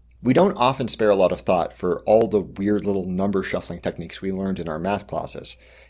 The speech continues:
and it's easy to imagine why some crotchety people would complain about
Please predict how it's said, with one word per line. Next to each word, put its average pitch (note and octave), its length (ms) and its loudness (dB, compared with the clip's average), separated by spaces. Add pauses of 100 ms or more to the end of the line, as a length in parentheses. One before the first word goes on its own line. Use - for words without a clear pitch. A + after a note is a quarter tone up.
and A2 100 -2
it's A2+ 200 0
easy G3+ 260 -2
to - 160 -4
imagine A2+ 500 0
why F#2 200 -2
some A#2 420 -4
crotchety G2+ 460 -2
people F2+ 340 -4
would F#2 160 -8
complain F#2+ 400 -6
about E2+ 320 -4